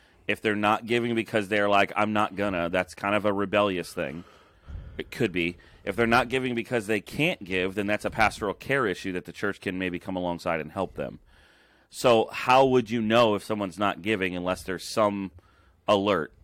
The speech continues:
And maybe this is part of the staff culture at this church. It seems weird to me. But it, I,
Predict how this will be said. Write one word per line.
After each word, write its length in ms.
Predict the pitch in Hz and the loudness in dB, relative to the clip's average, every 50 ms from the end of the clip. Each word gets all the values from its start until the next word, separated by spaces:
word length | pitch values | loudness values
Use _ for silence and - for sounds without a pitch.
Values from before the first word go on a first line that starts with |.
| _ - | _ -2
And 360 | 104 101 101 104 104 104 101 | 0 0 0 0 0 0 2
maybe 380 | 101 101 110 127 131 135 135 127 | 2 4 4 4 4 2 0 0
this 180 | 131 123 - | 0 -2 -4
is 120 | 123 113 - | -6 -10 -2
part 200 | - 131 127 123 | 2 2 2 2
of 60 | 117 | 2
the 80 | 98 90 | -2 -4
staff 400 | - - 113 113 131 160 - - | -4 0 2 2 2 2 -2 -6
culture 380 | - 165 170 - - 190 170 | -6 -6 -6 -6 -8 -10 -10
at 100 | - - | -8 -6
this 180 | 127 110 - - | -6 -6 -6 -6
church. 320 | - - 147 180 - - | -6 -6 -6 -6 -6 -12
It 80 | - - | -16 -14
seems 320 | - - 123 123 117 101 | -6 -4 -4 -4 -4 -4
weird 260 | 98 110 123 139 135 - | 0 0 0 0 0 -4
to 80 | 113 | -6
me. 280 | 110 117 131 170 185 - _ _ _ _ _ _ - - - - - | -6 -4 -4 -4 -6 -10 _ _ _ _ _ _ -20 -18 -18 -12 0
But 120 | - 131 139 | 2 4 4
it, 100 | 143 - - | 4 2 2
I, 120 | 139 143 | 0 0